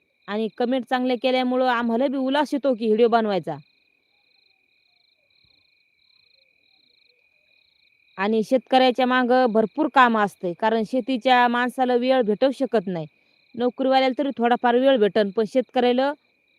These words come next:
कामच असते आणि लय शेतकरी, शेतीवाल्याला तर लयच भरपूर कामं असते. कमी शेतीवाल्याला तरी जरा थोडं कमी काम आहे, पण, अ, लय मोठ्या शेतीवाल्याला काम म्हणजे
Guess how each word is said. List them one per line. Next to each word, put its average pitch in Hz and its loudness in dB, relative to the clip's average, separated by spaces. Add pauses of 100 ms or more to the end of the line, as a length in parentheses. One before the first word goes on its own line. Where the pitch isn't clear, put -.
(540)
कामच 277 2
असते 202 0 (220)
आणि 220 -2
लय 277 2
शेतकरी, 285 -2
शेतीवाल्याला 302 0
तर 302 2
लयच 320 4
भरपूर 247 0
कामं 240 0
असते. 185 -8 (100)
कमी 269 -4
शेतीवाल्याला 277 -4
तरी 294 -8
जरा 269 0
थोडं 254 -2 (680)
कमी 320 2
काम 247 2
आहे, 165 -6 (640)
पण, 247 -4
अ, 247 -2 (800)
लय 262 0
मोठ्या 269 0
शेतीवाल्याला 269 -2
काम 269 0
म्हणजे 277 -2